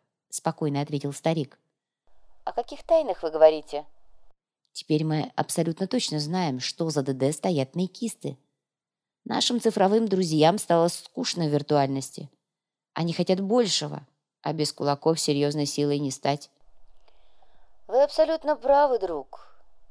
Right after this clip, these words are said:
Наикисты наращивают кулаки". "Их прежний пацифизм уступил место прагматизму,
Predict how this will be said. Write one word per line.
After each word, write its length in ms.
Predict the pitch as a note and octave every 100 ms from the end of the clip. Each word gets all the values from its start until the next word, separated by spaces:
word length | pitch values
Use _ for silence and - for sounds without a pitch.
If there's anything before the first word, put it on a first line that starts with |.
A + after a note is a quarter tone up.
| - - - -
Наикисты 520 | G3+ A3 B3+ B3+ B3
наращивают 560 | A#3 G#3 G3+ - G#3+ G#3+
кулаки". 560 | - F#3 E3+ - C3+ B2+ - - - _ _ _ -
"Их 280 | C3+ -
прежний 400 | - D#3 E3 E3+
пацифизм 540 | D#3+ D#3 D3 D#3 E3+ F3+
уступил 420 | - D3+ E3 D#3
место 320 | C#3+ C#3 -
прагматизму, 800 | D#3+ E3 F#3+ F#3 - A#3+ F3 C#3